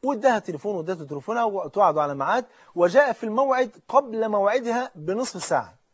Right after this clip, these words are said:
وقف مستنيها، فتأخرت عليه نصف ساعة وزاد التأخير أيضا لمدة ساعة، فظل يدور حول نفسه ويكلم نفسه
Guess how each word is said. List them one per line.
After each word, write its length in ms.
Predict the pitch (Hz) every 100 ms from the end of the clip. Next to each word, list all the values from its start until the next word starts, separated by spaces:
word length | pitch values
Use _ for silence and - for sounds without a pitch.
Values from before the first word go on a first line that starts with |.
| _ -
وقف 260 | 302 277
مستنيها، 520 | 220 - 185 175 123 - _ - _
فتأخرت 720 | - 208 247 233 - 285 226
عليه 180 | 202 196
نصف 300 | 226 285 196
ساعة 320 | 247 277 262
وزاد 520 | 196 190 165 220 240
التأخير 440 | 208 - 220 233 233 -
أيضا 280 | 254 294 247
لمدة 320 | 226 233 202
ساعة، 400 | 190 - 160 107 - _ _ _ _ _
فظل 460 | 240 220 285 269
يدور 360 | 226 226 240 220
حول 300 | - 202 196
نفسه 280 | 208 - 220
ويكلم 540 | 254 - 262 233 214
نفسه 380 | 208 - 202